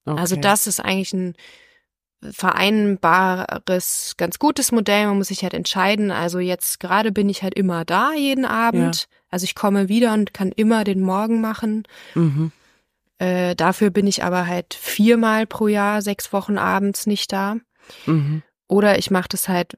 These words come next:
Speaker 1: wenn ich einen Job kriege, haben wir ja gerade gesprochen, Konkurrenz
Speaker 2: Mhm.
Speaker 1: und jetzt in dem
Speaker 2: Mhm.
Speaker 1: Alter schwierig. Also wenn ich jetzt einen Job in der Freiberuflichkeit hätte, würde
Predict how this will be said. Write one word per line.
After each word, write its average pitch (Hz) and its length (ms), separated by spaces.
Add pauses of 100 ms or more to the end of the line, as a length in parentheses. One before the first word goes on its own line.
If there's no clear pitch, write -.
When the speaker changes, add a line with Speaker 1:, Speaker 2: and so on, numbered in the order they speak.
Speaker 1:
wenn 185 200
ich 190 140
einen 180 80
Job - 280
kriege, 226 520
haben 185 100
wir - 60
ja 170 60
gerade - 160
gesprochen, 180 460
Konkurrenz 175 720
Speaker 2:
Mhm. 156 60
Speaker 1:
und 170 80
jetzt 170 200
in 175 100
dem 165 160
Speaker 2:
Mhm. 160 60
Speaker 1:
Alter 165 260
schwierig. 185 480 (460)
Also 185 240
wenn 202 140
ich 214 120
jetzt - 180
einen 190 80
Job - 240
in 180 80
der 180 100
Freiberuflichkeit 175 880
hätte, 240 440
würde 208 540